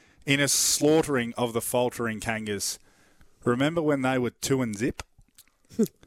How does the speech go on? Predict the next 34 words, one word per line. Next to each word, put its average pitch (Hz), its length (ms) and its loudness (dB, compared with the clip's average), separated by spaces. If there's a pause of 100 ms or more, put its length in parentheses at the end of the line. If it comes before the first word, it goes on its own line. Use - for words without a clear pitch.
Then 156 140 6
we 185 100 2
got 180 160 4
down 165 220 6
to 139 80 2
business 127 640 0
with 131 160 2
an 131 160 0
Adelaide 147 540 2
Oval 135 360 4
two-piece 143 800 2
in 135 180 0
driving 160 600 6
rain. 127 420 0 (720)
As 127 180 2
Adelaide 156 380 6
Oval's 139 480 4
surface 135 600 2 (200)
proved 139 560 2 (140)
irre-, 143 400 4 (160)
irrepressible, 147 880 2 (300)
unlike 117 260 -4
the 107 100 -4
M 104 80 -6
C 107 220 0
G, 127 320 0 (200)
from 123 220 0
rain 123 160 2
and 107 100 -8
mud, 135 320 2 (600)
Port 175 340 8
and 151 140 2
the 135 40 2
Dogs 139 440 4